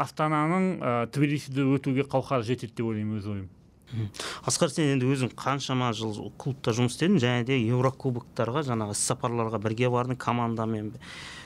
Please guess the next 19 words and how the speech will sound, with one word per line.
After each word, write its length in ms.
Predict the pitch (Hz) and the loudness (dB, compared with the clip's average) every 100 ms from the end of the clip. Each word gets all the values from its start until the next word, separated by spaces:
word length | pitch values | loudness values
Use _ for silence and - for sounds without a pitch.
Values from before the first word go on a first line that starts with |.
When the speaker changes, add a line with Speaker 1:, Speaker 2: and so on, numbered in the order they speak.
| - - - | -18 -20 -6
Speaker 2:
Біздің 320 | 123 123 127 | -2 2 2
қазіргі, 880 | - 143 139 135 127 120 113 110 107 | 2 0 0 2 4 4 4 2 0
мына 380 | 104 110 117 104 | 0 0 0 0
бірінші, 500 | 104 131 135 - 123 107 | 2 2 0 0 0 0
енді 80 | |
алысқа 320 | 107 131 - 131 | 2 0 0 -2
шаппай, 380 | 131 131 170 | -2 -2 -2
бірінші 340 | 135 123 117 120 | 0 0 -2 -6
осы 160 | - | -8
Динамодан 500 | 104 123 131 127 120 | 0 4 4 4 2
бастасақ, 380 | 120 120 - - - - - - - - - - | 0 -4 -6 -6 -8 -14 -20 -20 -20 -20 -20 -14
Астана 380 | 120 - 131 135 | -8 -2 4 6
мен 140 | 127 113 | 6 4
Динамоның 540 | 120 131 131 123 113 104 120 | 4 4 4 2 0 0 0
мүмкіндігін 320 | 135 123 117 | 0 2 0
қалай 220 | - 127 | 0 0
бағалайсың? 460 | 120 120 127 123 98 98 - | 0 0 -2 -2 -6 -6 -8
Қайсысы 400 | - 120 - 117 - | -4 -4 -2 -4 0
фаворит? 540 | 117 117 113 - - | 0 2 0 -6 -14